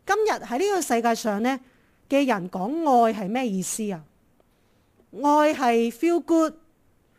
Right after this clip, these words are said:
愛係感覺。啊，一個人佢覺得，我覺得唔再愛你啦，我就同你離婚啦，因為我覺得我已經對你冇愛啦。下，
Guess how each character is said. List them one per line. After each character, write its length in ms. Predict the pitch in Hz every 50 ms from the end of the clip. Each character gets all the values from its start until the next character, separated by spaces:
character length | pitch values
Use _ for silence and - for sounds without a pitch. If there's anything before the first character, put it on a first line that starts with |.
| _ _ _ _ _ _ _ _
愛 340 | - 262 277 277 277 285 294
係 500 | 240 262 226 226 226 226 220 220 214 - _ _ -
感 300 | - 180 180 185 254 330
覺。 240 | 330 269 233 208 - _ _ _ _ _ _ _ _ _ _ _ _ _ _ _ _ _ _ _ _ _ -
啊， 120 | 196 202
一 80 | 214 359 466
個 140 | 339 381 359
人 220 | 311 262 240 277 381 392
佢 220 | - 247 247 247
覺 200 | 254 277 262 254
得， 240 | 262 330 349 330 - _ _ _ - - - _ _ _ _ _ _ _ _ _ _ _ _ _ _ -
我 100 | - 277
覺 160 | 285 - 311 311
得 140 | 311 403 320
唔 180 | 233 190 196
再 120 | 202 254 233 226 233 233
愛 160 | 233 226 226
你 160 | 214 202 208
啦， 200 | 214 220 214 - _ -
我 100 | 196 226
就 140 | 233 240 214
同 160 | - 180 175
你 60 | 175
離 260 | 190 214 190 160 165
婚 180 | - 247 247 247
啦， 140 | 226 185 - _ _ _ _ _ _ -
因 100 | - 392
為 60 | 403
我 240 | 330 226 220 240 233
覺 140 | - 247 233 226
得 120 | - 320 262
我 120 | 190 214 214
已 40 |
經 200 | 226 - 269 277
對 140 | 240 240 208
你 80 | 202 196 185 185
冇 300 | 180 170 165 175 185 175
愛 100 | 165 131
啦。 140 | 180 180 185 _ _ _ _ _ _ _ _
下， 120 | - 180